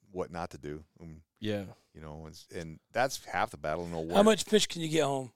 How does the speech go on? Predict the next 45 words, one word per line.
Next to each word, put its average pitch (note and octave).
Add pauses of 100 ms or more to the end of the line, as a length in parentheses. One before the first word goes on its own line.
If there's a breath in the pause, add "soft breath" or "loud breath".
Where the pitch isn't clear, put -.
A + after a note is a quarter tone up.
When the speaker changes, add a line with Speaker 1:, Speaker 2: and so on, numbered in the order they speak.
(580)
Speaker 1:
How F2
much F2
you F2+
wanna F#2+
bring F#2+
home? A#2+
Speaker 3:
I -
mean, E3
how F3+
much D#3+
you, F#3
do E3+
you E3
typically D#3
Speaker 1:
I, -
Speaker 3:
bring B2+
Speaker 1:
I, C3
Speaker 3:
home? C#3+ (280)
Speaker 1:
two G#3+
boxes, F2+
fifty -
pounds. E2+
Speaker 3:
Fifty E3+
pounds E3 (340)
of D3+
Speaker 1:
I A#2
mean, A#2+
Speaker 3:
smoke, F3+
Speaker 1:
uh, -
Speaker 3:
of D#3+
smoked F#3
salmon? F3
Speaker 1:
No, D#3
no, G#2+
I, G#2+ (300)
no, A2+
I B2+
just A#2
got F#2
that. G2+ (360)
I G#2
had G#2
'em F#2
do F#2
that. F2+